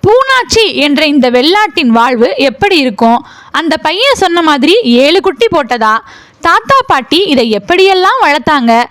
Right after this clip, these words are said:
இதெல்லாம் நிச்சயம் இந்த புத்தகத்தை படிச்சு தெரிஞ்சுக்கங்க. ஒரு சில புத்தகங்களை எடுத்தா அதோட கதையில அடுத்து என்ன என்னன்ற ஆர்வமும் அந்த கதையை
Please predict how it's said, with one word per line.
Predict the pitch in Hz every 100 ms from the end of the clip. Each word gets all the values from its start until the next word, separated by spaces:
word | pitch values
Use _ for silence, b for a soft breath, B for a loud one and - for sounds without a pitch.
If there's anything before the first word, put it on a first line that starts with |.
| B B B
இதெல்லாம் | 262 285 285 277 466
நிச்சயம் | 349 269 - 587
இந்த | 466
புத்தகத்தை | 277 294 330 320 277
படிச்சு | 220 220
தெரிஞ்சுக்கங்க. | 311 254 247 214 202 - - _ _ _ _ 185 _ _ _ B B B B B
ஒரு | 277 453
சில | - 508 494
புத்தகங்களை | 392 523 571 554 453 294
எடுத்தா | 233 226 226 220 392 B B B 269
அதோட | 330 370 349
கதையில | 339 320 480 320 247 349 -
அடுத்து | - 392 - 494
என்ன | 349 359 392 427
என்னன்ற | 320 320 330
ஆர்வமும் | 320 220 247 302 269 220 330 523 B B -
அந்த | 285 359
கதையை | 330 339 392 587